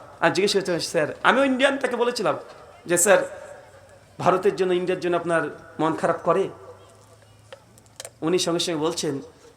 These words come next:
চোখে ঝলমলো পানির ছটা দেখতে পাচ্ছি। বলছে, "কি বলেন?" মানে উনি, ওনার সঙ্গে উর্দুতে কথা বলছিলাম। বলছে, "কি বলেন?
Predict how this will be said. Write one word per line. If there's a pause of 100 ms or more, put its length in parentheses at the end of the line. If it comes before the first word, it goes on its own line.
(1000)
চোখে
ঝলমলো
পানির
ছটা
দেখতে
পাচ্ছি। (1400)
বলছে,
"কি
বলেন?" (240)
মানে
উনি,
ওনার
সঙ্গে
উর্দুতে
কথা
বলছিলাম। (440)
বলছে,
"কি
বলেন?